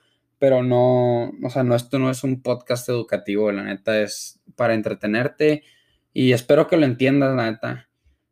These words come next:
Ahora sí me estaba abriendo, casi lloro, pero bueno, amigos, pues, que pasen un excelente día, tarde, noche, depende a qué estén escuchando eso. Ojalá que les haya gustado mucho este capítulo, la verdad, es una muy buena historia y creo que me abrí bien.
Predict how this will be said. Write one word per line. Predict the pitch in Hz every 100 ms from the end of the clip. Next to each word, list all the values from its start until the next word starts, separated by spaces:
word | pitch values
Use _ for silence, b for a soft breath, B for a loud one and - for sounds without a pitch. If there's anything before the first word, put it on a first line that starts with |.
| _ _ _ _ _
Ahora | - 147
sí | 151 156
me | 151
estaba | - 156
abriendo, | 139 143 165 165
casi | 156 143 156
lloro, | 147 160 165 B B -
pero | 165 160
bueno, | 180 214
amigos, | 208 214 208 202
pues, | 170 156 120 -
que | - -
pasen | 127 139 156 175 170
un | 170
excelente | 175 156 139 151 147 151
día, | 151 165 170 -
tarde, | 151 160 160
noche, | 151 151 151 165
depende | 147 139 143 147
a |
qué | 147
estén | 147 156
escuchando | 147 - 127 - 139 139 139
eso. | 147 - 160 156 b b b -
Ojalá | 131 135 127 120
que | - 147 135 123 113 - _ _ _ _ _ _ _ _ _
les | 208 196 202
haya | 202
gustado | 214 190 185 180
mucho | 185 185
este | 202 185
capítulo, | 156 127 151 165 165
la | 156
verdad, | 123 120 123 127
es | - 123
una | 143
muy | 143 143
buena | 139 135
historia | 127 - 131 139
y | 135
creo | 123 117
que | 127
me | 117
abrí | 113 113
bien. | 131 156 160